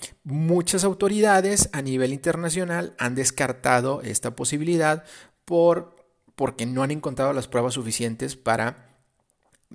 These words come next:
eh, comprobar que ha sido, eh, creado en un, en un laboratorio. Pero bueno, es una de las teorías conspirativas que está presente. La número dos, que fue creada por Bill Gates,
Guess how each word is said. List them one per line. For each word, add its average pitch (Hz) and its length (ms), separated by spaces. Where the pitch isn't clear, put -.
eh, - 640
comprobar 139 640
que 127 100
ha 110 80
sido, 117 600
eh, - 500
creado 110 460
en 107 80
un, 107 220
en 113 120
un 104 140
laboratorio. 101 640
Pero 117 160
bueno, 113 180
es 113 220
una 127 160
de 120 80
las 110 180
teorías 90 380
conspirativas 127 840
que - 80
está - 180
presente. 160 380
La 135 100
número 190 280
dos, 208 340
que 156 80
fue - 260
creada 262 560
por 151 320
Bill 202 300
Gates, 226 520